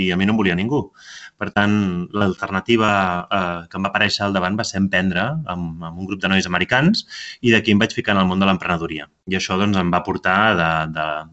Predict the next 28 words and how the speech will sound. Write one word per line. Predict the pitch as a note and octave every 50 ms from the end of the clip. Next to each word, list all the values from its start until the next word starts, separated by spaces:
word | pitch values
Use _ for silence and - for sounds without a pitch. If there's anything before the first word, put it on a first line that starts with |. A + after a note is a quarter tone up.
| - - -
començant | - G2+ F#2+ G2 - A#2+ A2+ G2+
pel | A2 G#2 G2+
món | F#2+ - -
tecnològic, | F2+ F2+ A2 C3 D#3+ E3 C3 C3 - -
perquè | G2+ - G2+ F#2+
justament | G#2+ G2+ - G#2+ G2+ G2+ G2+ G2 G2 - - - - - - -
en | G2+ F#2+
aquella | F2+ G#2+ G#2 G2+ G2 G2 F2+
època | F#2 - G2+ F#2+
era | F#2 F#2
l'època | F2+ F2+ F#2 F#2+ - - - - F#2 F2+ F2 E2+ E2 -
just | G2+ G2+ G#2 G2+ - - - _ _ _ -
en | F#2+ F#2
el | F2+ -
que | F#2+
va | F#2 F#2 F2+
haver | F#2 F#2 F#2 F#2 F2
la | F2 F2
bombolla | F#2 F#2 F#2 F2 G2 G2 G2 G2 F#2 F2+ F2+ E2+ - - - - - - - - -
tecnològica | F#2+ F#2+ G2+ F#2+ G2+ G2 A#2 B2 A#2+ G#2+ A2+ G2+ E2+ A2 G#2+ G#2+ G#2
i | G#2 G2 G2
em | F#2+ G2
vaig | G2 - -
ficar | - F#2 F2+
en | E2+ F2
tot | - F2+
aquest | E2 F#2 G2
món | B2 C#3 D3 D3 D3 D3